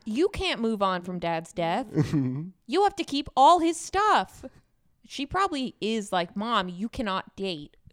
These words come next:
Speaker 2: No, she wouldn't be happy about
Speaker 1: No, she would
Speaker 2: someone
Speaker 1: not
Speaker 2: dating.
Speaker 1: allow it. Um,
Speaker 2: Yeah, we learned, is this the scene where we learned that he's thinking about doing,
Speaker 1: N-,
Speaker 2: um,
Speaker 1: no.
Speaker 2: okay,
Speaker 1: She
Speaker 2: sorry.
Speaker 1: actually,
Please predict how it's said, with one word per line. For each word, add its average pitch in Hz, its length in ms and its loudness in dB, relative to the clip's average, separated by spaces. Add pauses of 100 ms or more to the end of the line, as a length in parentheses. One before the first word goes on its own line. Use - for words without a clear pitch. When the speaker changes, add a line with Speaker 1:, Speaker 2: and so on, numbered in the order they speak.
(120)
Speaker 2:
No, 113 360 -6
she 160 100 2
wouldn't 143 400 4
be 123 140 -4
happy 117 300 -4
about - 300 -6
Speaker 1:
No, 156 280 -8
she 185 160 -10
would 175 80 -6
Speaker 2:
someone 170 160 -6
Speaker 1:
not 151 100 -8
Speaker 2:
dating. 160 140 -8
Speaker 1:
allow 175 260 -8
it. - 260 -16 (240)
Um, 180 600 -4 (920)
Speaker 2:
Yeah, 143 160 4
we 151 160 2
learned, 175 440 0
is 156 140 -4
this 214 160 -2
the 233 120 -6
scene 214 280 -2
where 202 80 4
we 185 100 2
learned 175 280 0
that 170 80 -2
he's 165 180 -4 (100)
thinking 170 300 -2
about 156 240 0
doing, 147 560 -2 (340)
Speaker 1:
N-, 202 120 -12 (340)
Speaker 2:
um, 139 440 0
Speaker 1:
no. 165 500 -2
Speaker 2:
okay, 113 340 -4 (140)
Speaker 1:
She - 200 -6
Speaker 2:
sorry. 113 220 -2
Speaker 1:
actually, 220 260 4